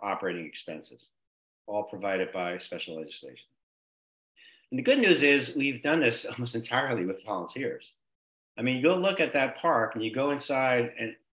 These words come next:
and look, it couldn't have happened without the town. But, but again, we're the agent for the town. As Alan likes to say,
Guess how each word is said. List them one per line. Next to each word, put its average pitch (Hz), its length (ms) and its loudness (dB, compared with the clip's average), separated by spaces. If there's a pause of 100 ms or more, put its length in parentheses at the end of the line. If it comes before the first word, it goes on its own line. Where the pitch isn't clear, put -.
(360)
and 143 340 2
look, 131 220 4
it 113 100 -4
couldn't 185 180 2
have 123 80 0
happened 127 320 6
without 110 300 2
the 92 80 -6
town. 120 440 -4
But, - 180 -8
but 147 100 2
again, 139 320 0
we're 165 140 4
the 143 180 0
agent 131 460 2
for 95 80 -10
the 90 100 -12
town. 90 340 -6
As 107 120 0
Alan 160 240 4
likes 120 180 2
to - 60 -12
say, 107 340 -2